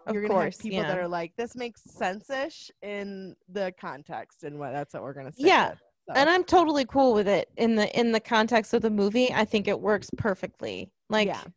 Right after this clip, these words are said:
Speaker 1: just have the confidence in the science you make up, and I'm happy as a clam, you
Speaker 2: Yeah.
Speaker 1: know?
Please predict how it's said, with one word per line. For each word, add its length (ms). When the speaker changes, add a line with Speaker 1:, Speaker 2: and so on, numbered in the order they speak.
Speaker 1:
just 420
have 320
the 100
confidence 600
in 80
the 100
science 540
you 120
make 260
up, 320
and 160
I'm 180
happy 460
as 140
a 60
clam, 760
you 160
Speaker 2:
Yeah. 100
Speaker 1:
know? 360